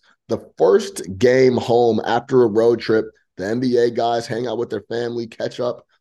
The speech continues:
on a lot of things back at home. And they usually like, th-, they, they're usually a little sluggish. Now they got that first game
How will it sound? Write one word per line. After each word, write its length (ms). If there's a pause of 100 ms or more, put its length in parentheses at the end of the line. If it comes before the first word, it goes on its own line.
on 200
a 40
lot 220
of 100
things 260
back 260
at 140
home. 400 (220)
And 100
they 80
usually 400
like, 300
th-, 120
they, 320
they're 160
usually 320
a 40
little 180
sluggish. 480
Now 560
they 100
got 300
that 260
first 300
game 360